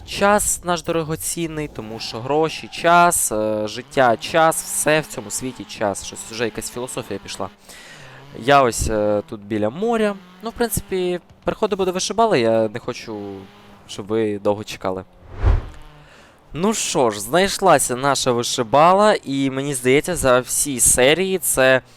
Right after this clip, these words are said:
е, вишибала з найбільшою кількістю гравців, аж шістдесят. Це дуже хороша цифра для четвертої форзи, бо, як ви знаєте, є п'ята,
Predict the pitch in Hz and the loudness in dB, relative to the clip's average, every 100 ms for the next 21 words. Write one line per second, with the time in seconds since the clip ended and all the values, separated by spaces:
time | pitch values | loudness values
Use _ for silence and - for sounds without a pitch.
0 | - - - - _ - - 123 120 117 | -20 -20 -20 -20 _ -4 4 6 8 8
1 | 113 - 120 139 - 123 160 170 139 - | 6 4 0 -2 0 6 8 8 6 2
2 | 147 127 117 151 - 165 127 139 139 131 | 0 0 -2 -4 -2 -4 -4 -6 -6 -10
3 | - 123 120 - - 98 - 131 143 - | -6 -2 -2 -2 -8 -10 0 0 0 -4
4 | - 123 123 - 104 95 _ _ - - | -8 -10 -8 0 2 0 _ _ -10 -2
5 | - 151 160 135 123 165 147 156 143 135 | 2 6 4 2 -4 -8 0 4 4 2
6 | 165 156 143 113 - 165 - 143 107 120 | 0 0 0 -2 -2 -2 0 0 2 4
7 | 120 113 - 127 120 - 110 - 151 196 | 4 4 0 -2 -2 -2 -6 0 0 0
8 | 147 104 113 117 110 - - - 120 131 | -4 -4 -2 0 -2 -4 -18 -10 -6 -4
9 | 135 123 117 120 123 - 123 190 220 127 | 0 2 2 0 -2 -2 2 2 2 -2